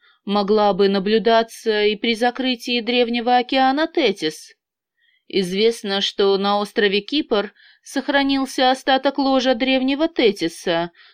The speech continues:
который был выдавлен наверх, когда при закрытии океана Африка навалилась на юг Европы,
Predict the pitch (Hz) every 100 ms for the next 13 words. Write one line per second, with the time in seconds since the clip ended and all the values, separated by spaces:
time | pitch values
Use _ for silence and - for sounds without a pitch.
0 | _ 196 190 196 190 196 175 202 190 226
1 | 220 220 220 226 233 277 285 240 165 -
2 | - 180 170 175 175 175 170 180 202 208
3 | 202 - 185 180 - 185 190 196 247 262
4 | 240 233 233 - - _ - 262 262 254
5 | 254 240 240 254 247 240 240 - 254 254
6 | 269 285 294 302 247 160 - 156 156